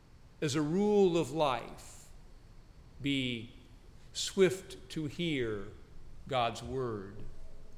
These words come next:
slow to speak in wrath,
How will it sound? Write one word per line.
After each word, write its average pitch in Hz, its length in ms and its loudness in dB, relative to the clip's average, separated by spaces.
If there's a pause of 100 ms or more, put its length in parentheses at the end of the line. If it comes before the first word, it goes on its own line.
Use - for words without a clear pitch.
(220)
slow 170 760 6
to 147 220 -2
speak - 800 -4 (520)
in 113 420 -4 (640)
wrath, 117 640 -2